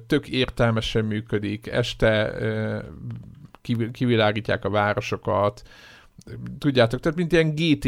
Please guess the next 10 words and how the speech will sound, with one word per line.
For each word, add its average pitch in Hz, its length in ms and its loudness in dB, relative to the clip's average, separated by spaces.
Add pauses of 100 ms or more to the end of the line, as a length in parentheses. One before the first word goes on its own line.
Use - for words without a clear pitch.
A-szerűen 104 600 2
működik 101 420 -4
egy 101 100 -2
csomó 107 340 -2
minden, 120 400 0
tehát 120 160 -2
így, 131 200 0 (500)
így 139 320 -4
nagyon, 143 600 4 (320)
ezek, 170 280 4